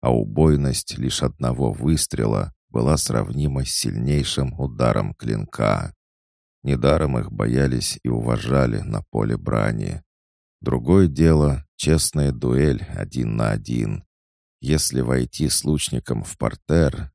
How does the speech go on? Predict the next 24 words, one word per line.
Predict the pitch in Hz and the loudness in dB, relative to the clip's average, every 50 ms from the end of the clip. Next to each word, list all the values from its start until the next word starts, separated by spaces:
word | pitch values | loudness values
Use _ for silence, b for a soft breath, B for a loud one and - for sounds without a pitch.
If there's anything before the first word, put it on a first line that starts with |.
| _ _ - | _ _ -4
то | 67 67 | -2 -2
у | 65 58 | -2 0
последнего | - 58 55 - - - 69 78 78 73 65 73 71 65 69 67 64 | -2 -2 0 0 0 0 2 2 2 2 0 0 0 0 0 -2 -2
не | - 60 | -2 -4
оставалось | 60 58 - - - - 57 65 73 80 80 71 71 71 - - | -4 -2 -2 -2 -2 -2 0 0 2 2 2 2 2 0 -2 -4
практически | - - - - - - - 82 78 - 80 71 - - - 73 | -4 -4 -4 -4 -4 -4 -4 -4 -2 -2 -2 -2 -2 -4 -6 -6
ни | 69 65 71 76 | -4 -2 -2 -2
единого | 76 69 71 76 67 - 80 82 76 65 55 50 50 | -2 -2 -4 -6 -4 -2 0 0 0 0 -2 -4 -4
шанса, | - - - 71 69 69 67 - - - 69 62 | -4 -2 0 0 0 0 0 -2 -2 -2 -2 -4
чтобы | - - - - 60 53 50 62 55 | -6 -8 -6 -6 -6 -4 -4 -4 -6
выжить. | 50 50 58 67 65 60 57 57 53 50 - - - - _ _ _ _ _ _ _ _ _ _ _ _ _ _ - | -6 -6 -4 -4 -4 -4 -4 -4 -6 -6 -8 -12 -14 -16 _ _ _ _ _ _ _ _ _ _ _ _ _ _ -4
«Проклятье!» — | - 73 73 - - - 69 65 60 57 - - - 57 60 53 52 50 52 - - | 0 0 0 0 -2 -4 -2 -2 -2 -4 -4 -6 -4 -2 -2 -2 -2 -4 -8 -10 -12
выругался | - - 62 64 57 57 53 50 58 - - - - | -8 -4 -2 -2 -2 -2 -4 -4 -2 -2 -2 -2 0
Шенси, | - - - 69 69 65 60 - - 60 58 57 - - - _ | -2 0 0 2 2 2 2 0 0 0 -2 -2 -4 -6 -10 _
обнажая | - 58 58 - 62 60 53 - - 67 69 67 60 | -6 -6 -6 -4 -4 -4 -4 -2 0 2 2 2 2
саблю | 58 - - - 60 57 55 - - 58 55 - - | 0 0 -2 0 0 0 0 0 -2 -2 -2 -2 -4
и | - 57 58 | -6 -8 -6
кинжал. | - - 62 58 57 - - 55 58 58 55 52 50 50 50 - _ _ _ _ _ _ _ _ _ _ - | -6 -4 -4 -4 -4 -4 -2 0 0 2 0 0 -2 -6 -10 -12 _ _ _ _ _ _ _ _ _ _ -2
«Это | 60 71 - 65 | -2 0 0 0
единственное, | 65 60 69 67 69 87 98 101 - - - 87 82 76 65 58 52 - | -2 -2 -2 2 4 4 4 4 2 0 2 2 4 4 2 0 0 -4
что | - - - - | -4 -6 -6 -4
тебя | - 69 65 62 64 - | -4 -2 -2 0 0 0
сейчас | - - 67 64 - 65 62 57 | 0 -2 -2 -2 -2 -2 -2 0
заботит?» | 53 - - 67 67 69 67 69 58 - - 53 50 - - - | 0 0 2 2 2 2 0 0 0 -2 -2 -6 -6 -8 -10 -18